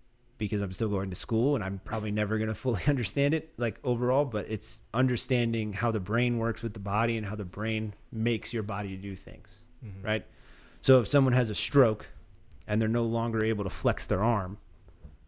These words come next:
Speaker 1: chiropractics is, the chiropractic I wanna do is going to allow you to be able to flex your arm. Are you gonna get a hundred percent of your mobility back? No,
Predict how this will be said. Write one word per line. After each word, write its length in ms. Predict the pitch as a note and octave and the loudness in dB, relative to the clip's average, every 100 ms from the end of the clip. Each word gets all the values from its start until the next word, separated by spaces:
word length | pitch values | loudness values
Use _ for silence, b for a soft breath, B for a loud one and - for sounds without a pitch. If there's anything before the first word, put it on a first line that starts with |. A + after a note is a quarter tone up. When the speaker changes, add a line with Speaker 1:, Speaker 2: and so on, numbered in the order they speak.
| - - - - - | -20 -20 -20 -12 2
Speaker 1:
chiropractics 880 | B2+ G#2+ A#2+ A2+ - G2+ E2 - - - _ - - - | 4 4 4 2 2 -2 -4 -8 -12 -20 _ -20 -20 -8
is, 360 | A#2+ G#2+ - - - - - - - - C3 - - | -6 -6 -8 -16 -20 -20 -20 -20 -20 -20 -20 -20 -12
the 240 | C#3 C3 C3+ | -2 0 4
chiropractic 540 | B2 A2 A#2 G#2+ A2 | 4 2 0 0 0
I 100 | A#2 | 2
wanna 240 | A2+ G2+ | 2 0
do 300 | F#2+ G2+ F#2+ - b b b b b | -2 -2 -2 -6 b b b b b
is 240 | B2+ A#2 A#2 | -2 0 2
going 260 | C3 A2+ | 2 2
to 160 | G#2+ B2 | 0 0
allow 280 | A2 A#2 A2 | 2 2 2
you 200 | G#2+ G#2 | 0 -2
to 120 | F#2+ | -4
be 140 | G#2+ A2 | 0 0
able 160 | G#2 | 0
to 60 | G2+ | -4
flex 320 | - G#2 - | -2 -4 -2
your 100 | G2 | -4
arm. 220 | F2+ D#2+ F2 - | -4 -8 -12 -4
Are 80 | A#2 | 0
you 120 | A#2+ | 2
gonna 160 | B2+ | 2
get 120 | A#2 A2+ | 2 0
a 60 | |
hundred 280 | F#2+ B2+ A2+ | 2 0 0
percent 320 | G#2+ - A#2 | -2 0 0
of 80 | A2 | 0
your 100 | A2 | 0
mobility 480 | G#2+ G#2 G#2+ A2 A#2+ | 0 0 0 0 2
back? 340 | B2+ C#3 - - | 2 0 -2 -6
No, 340 | G2+ F#2 F#2+ | -2 0 0